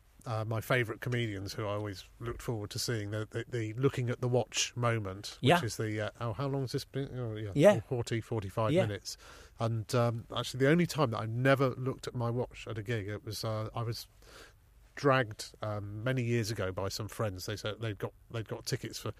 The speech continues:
Speaker 1: Peter Kay, and I thought, "Oh, bloody hell, Peter
Speaker 2: Yeah.
Speaker 1: Kay, oh, I don't really like him."
Speaker 2: Yeah.
Speaker 1: And, uh, I said, "All right, I'll come along to the show." And I went along, and I was enjoying it,
Speaker 2: And someone
Speaker 1: and,
Speaker 2: stole your watch.
Speaker 1: uh, that's, yes, <laughs> that,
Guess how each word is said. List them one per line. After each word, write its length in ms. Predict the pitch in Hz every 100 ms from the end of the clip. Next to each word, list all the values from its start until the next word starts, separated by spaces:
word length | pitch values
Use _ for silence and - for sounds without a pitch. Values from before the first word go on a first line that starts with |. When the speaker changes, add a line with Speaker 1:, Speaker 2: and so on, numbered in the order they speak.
| -
Speaker 1:
Peter 300 | - 120 120
Kay, 380 | - 127 95 95 - - -
and 100 | 107
I 80 | 104
thought, 180 | 107 123
"Oh, 240 | 113 98
bloody 280 | 101 107 98
hell, 160 | 95 92
Peter 320 | - 117 92
Speaker 2:
Yeah. 40 |
Speaker 1:
Kay, 260 | - 107 95
oh, 140 | 98 101
I 40 |
don't 140 | 107
really 220 | 101 98 95
like 260 | 92 92
him." 240 | - 95 95
Speaker 2:
Yeah. 220 | 117 110 92 -
Speaker 1:
And, 380 | 107 107 104 101
uh, 320 | 107 104 104 113
I 60 |
said, 160 | 110 110
"All 140 | 110 107
right, 160 | 101
I'll 120 | 104 104
come 180 | 123
along 240 | 110 104 98
to 60 |
the 80 | -
show." 160 | - 98
And 100 | 104
I 40 |
went 180 | 143 139
along, 320 | 117 110 123
and 100 | 110
I 80 | 107
was 180 | 107 107
enjoying 460 | 107 110 107 98
it, 80 | 101
Speaker 2:
And 100 | 107
someone 220 | - 135
Speaker 1:
and, 60 | 123
Speaker 2:
stole 200 | - 120
your 120 | 120
watch. 320 | 151 104 - -
Speaker 1:
uh, 320 | 120 127 107 117 110
that's, 340 | 127 120 - 110
yes, 420 | 107 113 - -
<laughs> 20 | -
that, 480 | 117 - 120 165